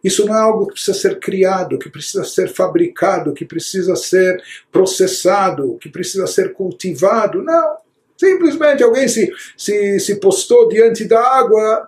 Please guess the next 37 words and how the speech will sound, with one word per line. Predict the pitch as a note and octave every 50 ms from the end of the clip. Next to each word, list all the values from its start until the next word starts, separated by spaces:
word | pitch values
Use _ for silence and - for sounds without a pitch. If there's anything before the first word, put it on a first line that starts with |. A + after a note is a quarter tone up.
| _
expondo | - - - - A3+ A#3 A#3 A3+ A3
o | -
seu | - G#3+ G#3
rosto | - G#3 A3+ A#3 - - - G3
diante | - A3+ A3+ A3+ - A#3
da | A#3 B3 C4+
água, | C#4 C4 A#3+ A#3+ A3+ A3 - - - _ -
naturalmente, | F3 C4+ C#4+ C#4 - B3+ B3+ B3 A#3+ A#3+ B3 B3 A#3+ A3+ A#3
automaticamente, | A#3 A#3+ C4 B3+ B3 B3 B3 G#3 A3 A3+ A3+ A3+ A3 A#3+
imediatamente | B3 B3+ A#3+ A3+ A#3+ A3+ A#3+ A#3+ B3+ B3 A3+ A3
vai | A3 A3+ A3
ter | A3 A#3 A#3+
o | A3+
seu | - - A3+ A3+
rosto | - A3 A3+ A3+ A3+ - - A#3 A3+ A3+ - _ _ _ _ _ -
refletido. | F3 G#3 A3 A3 G#3+ A3 A3 A3 - A3 A3 A3 - -
Então, | - - - -
assim | - - - - A3 B3+ A#3+
ele | A3+ G#3+ G#3 G#3+
nos | G#3+ G3+ C#3+ -
diz, | - A3 A3+ G3 - -
da | - A#2 A#2
mesma | D3+ G3+ A3+ G#3 - - C#3 D3 D3+ D3+
forma | - - D3+ D#3 D#3 D#3 D#3 D3+ D3+ D#3 D3+ D3+ - - - - - - _
que | - - D3+
as | D3+ D3+ D3+ D3 C#3
águas | C#3+ D3+ D3+ D3+ D3+ C#3+ D3+ D3 D3
refletem | - D#3 D3+ D3+ - - D#3+ D#3+ D#3 D#3 - D#3 D#3
de | D3 D3+
forma | - - - D3+ D#3+ D#3+ D3+ D3+ D#3
natural | D3 D3+ D3 - - D#3 D3+ C#3+ C#3+ - D#3 D3+ D3+ D3 D3 D3 D3 C#3+ C#3+ - _ - - - - _
o | - C#3+
rosto | - - D#3+ F3 E3+ - - - D3+
daquele | D3 D3+ C#3+ - - D#3+ D3+ C#3+
que | C#3+ -
se | - D#3+ D#3+
encontra | D3+ C3 - D3+ D#3+ D#3 D3+ D3 D3+ D3+ D3+ D3 D3 D3 D3